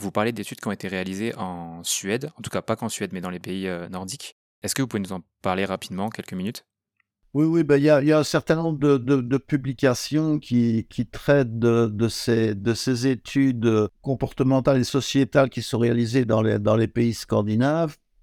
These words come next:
Speaker 2: où en fait ce sont les pays les plus égalitaires en termes de, de différence homme-femme. Euh,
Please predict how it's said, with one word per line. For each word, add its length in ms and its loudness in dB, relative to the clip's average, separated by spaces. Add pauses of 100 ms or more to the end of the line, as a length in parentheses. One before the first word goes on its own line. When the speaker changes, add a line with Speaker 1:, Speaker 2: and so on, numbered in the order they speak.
(120)
Speaker 2:
où 280 -8 (260)
en 160 2
fait 240 0
ce 100 -6
sont 160 -2
les 120 2
pays 460 2 (280)
les 120 0
plus 340 -2
égalitaires 840 2 (600)
en 140 0
termes 340 4
de, 300 6
de 160 2
différence 580 0
homme-femme. 580 2 (680)
Euh, 440 2